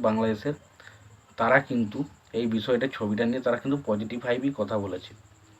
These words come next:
তো এখন যে বিষয়টা নিয়ে আমি কথা বলতে এলাম, সেটা হচ্ছে এই যে মানে আর কি বরবাদ সিনেমাটা, বরবাদ সিনেমাটা যা হাইপ, এই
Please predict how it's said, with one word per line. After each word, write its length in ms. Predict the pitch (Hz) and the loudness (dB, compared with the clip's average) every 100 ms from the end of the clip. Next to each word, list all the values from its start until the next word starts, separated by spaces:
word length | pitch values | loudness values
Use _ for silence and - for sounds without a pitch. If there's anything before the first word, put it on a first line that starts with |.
| - - - - - | -20 -18 -18 -18 -2
তো 40 | - 127 | 4 6
এখন 180 | 151 185 | 6 4
যে 60 | 180 156 | 8 6
বিষয়টা 240 | 139 156 156 | 8 6 6
নিয়ে 120 | 165 | 4
আমি 80 | 170 | 6
কথা 160 | 165 143 143 | 6 8 8
বলতে 180 | 143 131 | 6 4
এলাম, 120 | 120 139 | 2 2
সেটা 160 | 131 123 | 2 2
হচ্ছে 260 | 123 - 151 156 - - - - - - | 2 -2 0 2 0 -10 -20 -20 -12 2
এই 80 | 156 151 | 4 4
যে 100 | 143 180 208 - _ - - - - - - - _ - - - 233 | 6 4 2 -12 _ -20 -20 -20 -18 -18 -18 -20 _ -20 -20 -10 -2
মানে 160 | 233 170 | 2 2
আর 80 | 226 | 2
কি 80 | - - - - - 135 117 | -2 -6 -8 -20 -12 -2 12
বরবাদ 320 | 139 147 156 - | 12 12 10 8
সিনেমাটা, 380 | - 117 110 107 147 117 | 0 0 2 0 2 6
বরবাদ 300 | 127 143 151 | 8 8 6
সিনেমাটা 400 | - 139 139 143 175 165 110 - | 4 6 8 8 6 2 0 6
যা 100 | 139 - | 6 6
হাইপ, 260 | 120 117 104 - - - - - - - - - | 2 2 0 -10 -20 -20 -20 -20 -20 -20 -20 -8
এই 140 | - | 4